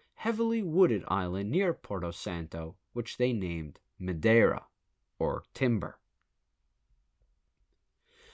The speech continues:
Somewhere about fourteen twenty-five, at Henry's instigation, Portuguese colonists began to settle the islands. Porto Santo was the first of the two islands to be colonized,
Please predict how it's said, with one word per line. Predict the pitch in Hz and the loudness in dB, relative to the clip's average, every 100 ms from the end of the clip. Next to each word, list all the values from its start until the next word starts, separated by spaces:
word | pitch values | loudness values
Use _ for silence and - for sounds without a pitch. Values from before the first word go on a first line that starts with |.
| _ | _
Somewhere | - 277 269 196 | 4 6 8 6
about | 147 165 - | 6 4 4
fourteen | 156 131 - 127 110 | 0 0 -2 -2 -2
twenty-five, | - 104 90 - 101 98 101 - _ _ _ - | -4 -4 -2 0 2 4 2 -4 _ _ _ -4
at | 160 | -4
Henry's | - 233 226 147 120 | -2 -2 0 0 -2
instigation, | 123 101 - 95 92 95 90 - 82 - | -6 -6 -8 -10 -6 -4 -6 -10 -14 -6
Portuguese | 160 151 160 208 233 - | -4 -2 -2 -2 -2 -6
colonists | - 107 98 95 95 - | -4 -2 0 -2 -6 -12
began | 120 127 120 151 104 104 | -8 -2 2 4 2 -2
to | 143 | -10
settle | - - 85 78 | -6 -4 -2 -4
the | 82 | -4
islands. | 85 95 95 85 71 - - _ _ _ _ _ _ _ _ _ _ _ - _ | -2 -2 -2 -4 -8 -14 -20 _ _ _ _ _ _ _ _ _ _ _ -20 _
Porto | - 262 269 | 0 6 6
Santo | 226 - 117 98 104 104 | 6 2 0 0 0 0
was | 120 147 - | 0 -2 0
the | 165 | -2
first | - 214 - - | 2 2 2 -4
of | 120 | -6
the | 151 | -6
two | - 123 | -4 -2
islands | - 95 87 87 - | 0 -2 -2 -6 -8
to | 87 | -8
be | 95 | -6
colonized, | - 170 107 85 73 82 - | -2 0 2 -2 -6 -10 -16